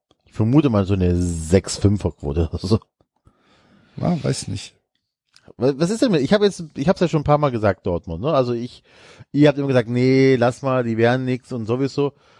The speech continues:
Speaker 1: Ähm, aber ich glaube, dass dieses Jahr wirklich Dortmund gewinnt Spiele, also auch wirklich Spiele, die sie sonst nicht gewonnen hätten, und Bayern verliert auf einmal wieder ein paar Spiele.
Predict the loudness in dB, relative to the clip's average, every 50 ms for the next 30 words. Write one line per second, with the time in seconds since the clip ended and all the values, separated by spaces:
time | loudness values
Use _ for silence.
0 | _ _ _ _ 4 4 4 4 4 0 -4 -8 -10 _ _ _ -2 0 0 2
1 | 2 4 4 4 4 4 2 0 0 -4 -10 -8 -8 -8 -8 -6 -2 -2 0 0
2 | -2 -4 -4 -6 -10 -2 _ 4 4 4 2 0 -2 -2 -2 -2 -6 _ _ _
3 | _ _ _ _ _ _ _ -20 -20 -20 _ _ _ _ -8 -6 -2 2 2 2
4 | 2 2 -4 -16 -20 _ _ _ _ _ _ _ _ _ _ -12 -12 -4 -2 0
5 | 0 2 2 0 0 -2 -4 -6 _ _ _ _ _ _ _ -4 -2 2 2 2
6 | 2 0 -4 -6 -4 -2 -2 -2 -4 -6 -6 -6 -4 -2 -2 -2 -2 -2 -2 0
7 | 0 0 0 0 -2 -4 -2 -2 -2 0 0 0 0 -2 -6 -12 _ _ _ _
8 | _ _ -2 -2 0 2 2 2 2 2 0 0 0 2 2 2 2 2 0 0
9 | 0 0 0 -2 -2 -2 -2 -2 -2 -2 -4 -6 -6 -4 -4 -4 -6